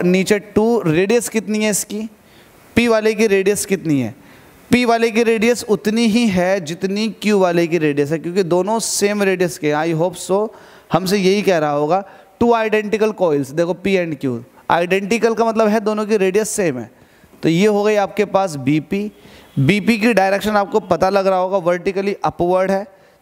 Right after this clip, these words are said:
तो मैं इसको नहीं दिखाऊंगा direction, सिर्फ magnitude बताया। इसी तरीके से मैं बीपी के साथ साथ बीक्यू निकाल लेता हूँ। बीक्यू is equal to कितना हो जाएगा? बीक्यू। तो बीक्यू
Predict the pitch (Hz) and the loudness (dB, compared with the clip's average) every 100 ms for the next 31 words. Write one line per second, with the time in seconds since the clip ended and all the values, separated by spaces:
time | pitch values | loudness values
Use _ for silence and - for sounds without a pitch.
0 | - 160 170 180 - 196 170 160 196 185 | -4 0 2 0 0 -2 0 0 0 0
1 | 175 180 185 175 175 175 196 202 170 160 | -2 -2 0 0 0 -4 -6 -4 -2 -4
2 | 147 151 143 160 135 107 92 110 - - | -2 -4 -2 -2 -2 -4 -8 -10 -16 -20
3 | - - - - 170 170 226 226 226 214 | -20 -20 -20 -2 0 2 2 2 2 2
4 | 202 220 220 185 170 220 226 - 196 196 | 0 0 -2 0 0 0 0 -2 -2 0
5 | 214 208 196 214 185 147 185 180 - 180 | 0 0 0 -2 -2 -2 -2 -2 -2 0
6 | 190 196 185 180 180 185 202 208 - - | 2 2 2 2 0 -2 -4 -12 -20 -20
7 | - - - 135 196 185 226 233 190 208 | -20 -14 -4 2 2 2 2 2 2 0
8 | 220 214 214 214 226 220 214 208 208 202 | 2 2 0 0 0 0 2 2 0 -2
9 | 165 226 214 - 170 110 - - - - | 0 -2 -2 -2 -4 -4 -10 -20 -14 -4
10 | 165 143 202 208 226 240 240 | 0 2 2 2 2 2 2